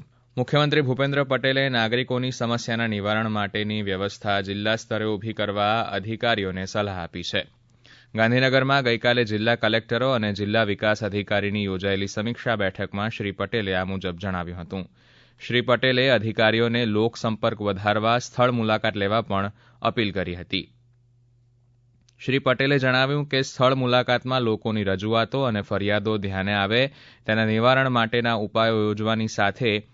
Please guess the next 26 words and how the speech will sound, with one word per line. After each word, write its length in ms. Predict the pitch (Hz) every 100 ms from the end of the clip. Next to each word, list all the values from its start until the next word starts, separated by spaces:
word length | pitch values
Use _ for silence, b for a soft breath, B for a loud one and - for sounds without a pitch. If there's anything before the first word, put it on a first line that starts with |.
| b b
અધિકારીઓ 640 | 104 107 120 131 127 143 147
અને 240 | 113 110
કર્મચારીઓના 760 | 107 104 110 113 113 113 110 104
વ્યવહાર 500 | 101 101 107 113 104
વર્તનની 640 | 101 98 113 110 110 110
પ્રતિક્રિયા 720 | 101 104 104 123 120 113 110
મેળવી 560 | 107 104 107 123 135 143 b b b b b _ -
સુશાસનની 640 | 131 - 151 143 143 139 135
દિશામાં 580 | 117 - 127 113 107
વધુ 200 | 107 107
સક્રિય 440 | 117 104 - 95 92
થઈએ, 400 | - 90 95 85 _ _ _
તેમજ 260 | 107 113 110
સામાન્ય 460 | 110 110 123 131
નાગરિકોએ 640 | 120 110 113 113 113 117 120
રજૂઆત 460 | 101 98 110 110 110
માટે 400 | 98 110 120 139
સ્વાગત 500 | - 110 110 135 -
કાર્યક્રમમાં 640 | 107 104 107 110 110 104
આવવું 180 | 104 107
ન 200 | 117 127
પડે 300 | 104 98 101
તેવી 220 | 101 104
સ્થિતિનું 400 | - 104 107 104
નિર્માણ 360 | 101 101 101
કરવા 420 | 95 95 110 139